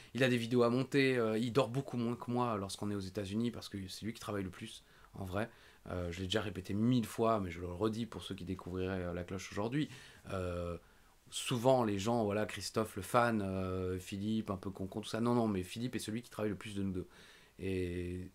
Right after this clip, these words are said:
c'est les efforts, euh, hors antenne, en quelque sorte. Hors antenne !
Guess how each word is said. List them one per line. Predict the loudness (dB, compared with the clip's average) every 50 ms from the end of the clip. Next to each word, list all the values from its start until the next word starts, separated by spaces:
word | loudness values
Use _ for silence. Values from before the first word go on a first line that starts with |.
| -12
c'est | -12 -10 -8 -6 -4 -2 -2 0
les | 0 0 2 2 0
efforts, | 2 4 4 4 4 4 2
euh, | 2 2 2 2 0 -2 -4 -8 _ _ 6
hors | 6 8
antenne, | 8 6 4 6 4 4 4 4
en | 0
quelque | -2 -4 -6 -4 -4
sorte. | -4 2 2 2 2 2 -2 -6 -8 -2 8 12
Hors | 12 12 12 12 12 12 12
antenne ! | 12 12 12 12 12 12 8 6 4 2 0 -2